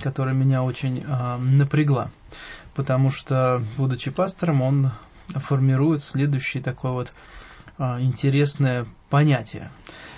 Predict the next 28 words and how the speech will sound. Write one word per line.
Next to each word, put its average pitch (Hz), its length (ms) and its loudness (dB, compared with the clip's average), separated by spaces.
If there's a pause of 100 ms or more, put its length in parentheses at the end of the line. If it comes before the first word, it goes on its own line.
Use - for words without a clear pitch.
(120)
Пастор 143 320 0
Перри, 185 440 2
который, 131 480 -2
э, 120 300 -2
в, 131 440 0
в 131 60 2
общине 139 320 2
которого, 120 560 -2 (160)
э, 131 140 -4
произошло 131 560 -2
исцеление 123 500 0
через, 120 420 -8
э, 107 220 -8 (240)
упражнение 131 640 0
йоги, 233 200 -2
он 208 120 0
говорит: 165 320 2
«Я 147 100 2
не 143 100 4
стану 123 360 -2
привяз-, 123 440 -4
препятствовать 131 540 -2
тому, 185 240 0
как 135 220 -2
Бог 160 360 0
говорит 123 440 -4
с - 120 -10
людьми, 131 360 -2